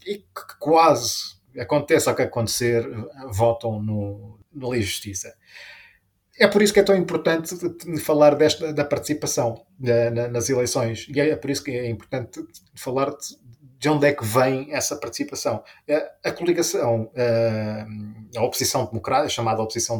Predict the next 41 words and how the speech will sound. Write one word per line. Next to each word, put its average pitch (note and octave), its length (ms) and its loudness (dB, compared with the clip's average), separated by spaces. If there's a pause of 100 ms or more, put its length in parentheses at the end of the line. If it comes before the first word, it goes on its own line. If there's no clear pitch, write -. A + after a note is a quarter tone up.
democrática, B2 560 -6
percebeu C3 720 -2 (540)
isso C3+ 300 -2
muito B2+ 240 -8
bem. A2+ 220 2
Portanto, - 420 -8
percebeu - 360 -2
que, D3+ 240 -2 (360)
eh, C#3 640 0
que, C#3 220 -2
que C#3 140 -2
aquele D#3+ 220 2
eleitorado A#2 440 -2
do G#2+ 80 -16
pis D3+ 320 -2
é, C#3+ 440 -4
é - 20 -10
muito D#3 220 -10
fixo, G#3 340 -4
é C3+ 40 -2
muito D3 160 -4
difícil D#3+ 480 -4
de, D3 200 -2 (220)
de, C3+ 320 -8 (640)
de C3+ 120 -6
ir D3+ 100 -6
lá C#3+ 100 -2
buscar C#3 320 4
alguém. A#2 380 -4 (580)
Ah, C#3+ 320 8
e, F3+ 200 0
então, F#3+ 280 0
o - 160 -8
que - 80 -20
fi-, - 200 -14 (100)
perceberam F#3+ 340 -6
foi G3 200 0
que - 100 -16
temos G3 220 -4
que - 120 -4
investir F3+ 680 -4